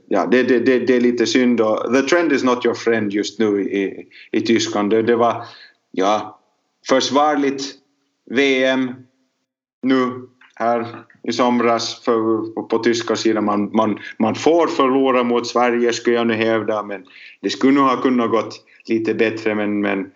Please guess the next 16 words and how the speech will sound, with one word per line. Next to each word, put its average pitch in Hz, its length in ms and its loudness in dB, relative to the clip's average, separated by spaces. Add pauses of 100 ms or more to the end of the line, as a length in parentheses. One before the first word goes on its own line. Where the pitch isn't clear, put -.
(380)
eh, 104 360 0 (120)
den, 113 440 0 (920)
tidigare 120 500 4
så 113 140 0
hade 110 240 0
Tyskland 117 440 0
ju 104 420 0
jättemassivt, 110 1600 -2
eh, 98 300 0 (360)
fysiskt 147 500 0
försprång 113 640 0
och, - 340 -2
och 110 80 0
lite 107 300 0
också 104 240 -2
taktiskt, - 720 -2